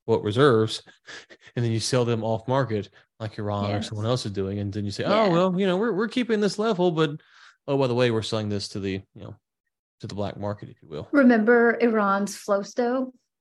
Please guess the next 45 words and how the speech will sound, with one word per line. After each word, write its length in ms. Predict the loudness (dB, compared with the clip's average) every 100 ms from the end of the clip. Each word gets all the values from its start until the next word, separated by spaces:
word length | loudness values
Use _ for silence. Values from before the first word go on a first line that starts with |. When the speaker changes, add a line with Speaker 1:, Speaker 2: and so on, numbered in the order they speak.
| _
Speaker 2:
Remember 240 | -6 -4 -2
their 100 | -2
flo-, 280 | -2 -4 -2
floating 320 | 0 2 2
storage? 520 | -2 -6 -4 -6 -8 -8 -2
Speaker 1:
Mm-hmm, 540 | 0 0 -2 _ -4
mm-hmm, 680 | -2 -2 -4 -12 _ _ -8
mm-hmm. 320 | -6 -6 -6
Speaker 2:
Yeah, 200 | -4 -4
Russia 260 | -4 -6 -6
doesn't 220 | -6 -4
need 200 | -4 -6
float 200 | -4 -2
it. 160 | -2 0
Yep. 240 | -4 -6 -14 _ _
It's 220 | -10 -10 -8
a 20 |
Speaker 1:
<laughs> 60 |
Speaker 2:
similar 240 | -6 -4 -4
thing, 320 | -4 -4 -4
perhaps. 420 | -4 -6 -6 -14 -8
I 60 | 0
mean, 300 | 2 0 -4 _ _ _ _ _ _ -6
I 60 |
think 160 | -2 0
it's 120 | 0
interesting. 840 | -2 -6 -4 -4 -2 -2 -2 -4 -6
Um, 480 | -4 -4 -4 -8 -12 _ _ _ _ _
I 60 | 0
also 200 | 4 4
love 240 | 6 4
how 120 | 4
they're 160 | 2 2
so 200 | 2 -4
obsessed 440 | -4 -2 -4 -4
with, 120 | -8 -6
like, 180 | -8
how 240 | -4 -2 0
much 320 | 2 0 -2
money 480 | -4 2 2 2 -2
Russia 340 | -4 -8 -8
is 140 | -10 -8
making. 400 | -10 -10 -14 0
Lifted 380 | 0 2 -2
Russia's 280 | -2 -4 -8